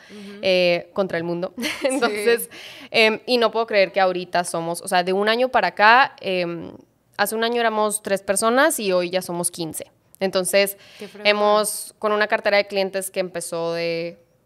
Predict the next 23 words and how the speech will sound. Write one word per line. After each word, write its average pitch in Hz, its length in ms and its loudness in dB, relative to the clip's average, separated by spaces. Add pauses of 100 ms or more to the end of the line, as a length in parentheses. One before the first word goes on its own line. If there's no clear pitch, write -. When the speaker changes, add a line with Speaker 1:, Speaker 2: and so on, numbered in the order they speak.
(140)
Speaker 2:
de 185 220 -2
tener 180 280 -4
a 175 120 2
dos 185 300 -2
clientes, 220 540 -2
a 185 120 2
ahorita 170 280 -6
ya 180 120 0
tenemos 170 520 -8
veinte 185 440 -4
clientes, - 460 -10
¿no? 185 240 -2
Entonces, 190 560 -2 (380)
eh, 180 480 2
gracias 196 240 2
a 214 40 0
Dios 208 160 -2
crecimos, 196 540 -6
crecimos 196 360 -6
muchísimo, 208 480 -6
estamos 190 260 -6
creciendo 180 280 -8
exponencialmente. 180 880 -6